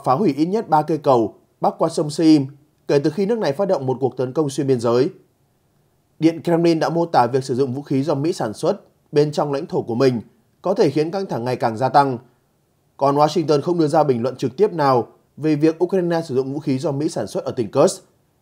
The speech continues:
nhưng nói rằng chính sách của họ không thay đổi và Ukraine đang tự bảo vệ trước các cuộc tấn công của Liên bang Nga. Mặc dù các đồng minh đã cấm Ukraine tiến hành các cuộc tấn công tầm xa bằng vũ khí của phương Tây vào bên trong lãnh thổ Liên bang Nga,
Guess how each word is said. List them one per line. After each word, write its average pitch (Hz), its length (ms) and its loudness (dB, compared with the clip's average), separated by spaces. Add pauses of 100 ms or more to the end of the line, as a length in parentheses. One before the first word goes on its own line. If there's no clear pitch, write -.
nhưng 147 220 0
nói 135 160 0
rằng 143 300 2 (320)
chính 170 200 2
sách 269 200 -4
của 123 140 0
họ 135 160 2
không 151 200 -6
thay 156 120 0
đổi 120 240 4 (460)
và 143 240 0
Ukraine 175 420 0
đang 151 240 0
tự 156 100 -2
bảo 113 160 0
vệ 127 260 -2 (380)
trước 214 180 2
các 226 120 0
cuộc 165 160 0
tấn 131 180 0
công 156 180 -2
của 113 100 -2
Liên 131 140 2
bang 135 140 0
Nga. 135 300 0 (1300)
Mặc 139 200 2
dù 143 200 2
các 196 180 0
đồng 135 160 0
minh 151 140 0
đã - 60 -4
cấm 135 160 -4
Ukraine 151 420 -2 (120)
tiến 143 100 0
hành 151 160 -2
các 151 120 -4
cuộc 131 180 0
tấn 120 140 -2
công 151 160 -2
tầm 113 200 -2
xa 139 360 0 (240)
bằng 135 220 -2
vũ 175 100 2
khí 170 180 0
của 190 80 2
phương 139 220 -2
Tây 143 320 2 (240)
vào 131 220 4
bên 165 180 2
trong 160 160 -2
lãnh 160 120 -6
thổ 147 120 0
Liên 131 160 2
bang 139 120 0
Nga, 135 280 0